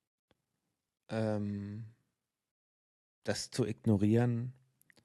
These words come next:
äh, dass solche Leute wie der Trump, ähm, einfach mit ihren ganzen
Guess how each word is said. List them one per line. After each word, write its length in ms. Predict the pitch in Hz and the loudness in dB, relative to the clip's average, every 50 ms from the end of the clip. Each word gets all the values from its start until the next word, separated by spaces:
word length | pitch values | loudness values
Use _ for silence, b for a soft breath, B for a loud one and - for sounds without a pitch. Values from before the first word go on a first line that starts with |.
| _ _ _ _ _ _ _ _ _ _ _ _ _ _ - _ _ _ _ _ _ _ _ | _ _ _ _ _ _ _ _ _ _ _ _ _ _ -20 _ _ _ _ _ _ _ _
äh, 400 | - 107 98 101 101 101 104 107 - - - - - 127 - 135 131 - _ _ _ _ _ _ | -8 -6 -4 -4 -2 -4 -4 -4 -6 -8 -8 -10 -10 -12 -14 -16 -18 -18 _ _ _ _ _ _
dass 420 | - 113 110 107 101 - - - _ _ _ _ _ _ - | 0 2 2 2 2 0 -8 -12 _ _ _ _ _ _ -18
solche 760 | - - 117 110 110 110 - 131 123 113 110 104 - 113 120 - _ _ _ _ _ _ _ _ _ _ _ _ _ _ _ _ _ _ _ _ _ _ _ _ _ | -2 2 4 4 4 4 4 4 6 6 4 2 -2 -6 -8 -10 _ _ _ _ _ _ _ _ _ _ _ _ _ _ _ _ _ _ _ _ _ _ _ _ _
Leute 440 | - 107 110 110 120 135 135 139 117 | 2 6 8 8 8 8 6 6 4
wie 100 | 120 113 | 4 4
der 140 | - 107 - | 4 2 2
Trump, 500 | - - 98 90 98 127 147 160 - - - _ _ _ _ _ _ _ _ _ _ _ _ _ _ _ _ _ _ _ _ _ _ _ _ _ _ _ _ _ _ _ _ _ _ _ _ _ _ _ _ _ _ _ _ _ _ _ _ _ _ _ | 2 -2 0 0 0 -2 -2 -4 -6 -8 -12 _ _ _ _ _ _ _ _ _ _ _ _ _ _ _ _ _ _ _ _ _ _ _ _ _ _ _ _ _ _ _ _ _ _ _ _ _ _ _ _ _ _ _ _ _ _ _ _ _ _ _
ähm, 540 | - 117 110 110 107 107 107 107 104 104 101 - | 2 2 4 4 4 2 2 0 -2 -2 -4 -4
einfach 480 | - 101 113 120 123 - 139 127 120 - | 0 2 4 4 6 8 6 6 6 6
mit 260 | 123 117 110 - - _ | 2 2 2 0 -8 _
ihren 320 | - 127 113 104 120 110 104 | 2 2 4 4 4 2 4
ganzen 560 | - 113 113 127 123 - 135 127 120 110 | 4 4 4 4 2 2 2 2 2 0